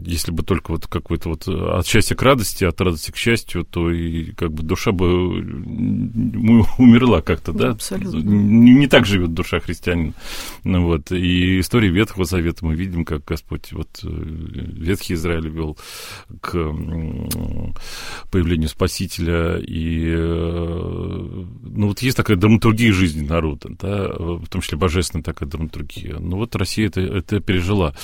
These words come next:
Speaker 1: Что мы сейчас можем об этом? Мы, мы, мы, мы должны эти уроки знать, понимать,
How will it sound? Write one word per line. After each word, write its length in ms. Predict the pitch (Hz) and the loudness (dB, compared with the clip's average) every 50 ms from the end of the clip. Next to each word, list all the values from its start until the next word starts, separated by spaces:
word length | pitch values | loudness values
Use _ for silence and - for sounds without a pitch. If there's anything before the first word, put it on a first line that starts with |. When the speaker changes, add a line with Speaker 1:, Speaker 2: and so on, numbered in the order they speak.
| - - - - | -14 -14 -14 -12
Speaker 1:
Что 200 | - - 156 143 | 2 6 8 8
мы 80 | 139 113 | 8 8
сейчас 340 | - - - 110 90 - - | 6 4 2 2 2 4 4
можем 260 | 101 90 78 78 82 | 2 2 2 2 2
об 160 | 85 85 78 | 2 2 0
этом? 220 | 80 - - 82 82 | -2 -4 -4 -4 -2
Мы, 200 | 87 92 101 95 | 0 0 0 0
мы, 840 | 95 98 101 101 101 101 101 101 87 101 110 - 107 107 104 110 113 | 0 -2 -2 -2 -2 -2 -4 -4 -6 -6 -6 -2 2 4 4 4 4
мы, 180 | - 110 117 | 6 4 6
мы 140 | 113 120 117 110 | 6 6 6 8
должны 280 | 123 123 110 123 131 120 | 6 6 6 8 6 6
эти 120 | - - | 8 6
уроки 300 | 117 113 110 92 - - 92 | 6 6 6 2 2 -2 -2
знать, 440 | 82 110 123 131 160 175 - - - - - - - - - - - - | 0 2 4 4 4 2 -2 -8 -16 -16 -18 -20 -20 -20 -20 -20 -12 -2
понимать, 580 | - 101 92 92 98 101 113 123 139 - - | 2 4 4 6 6 6 6 4 4 2 -4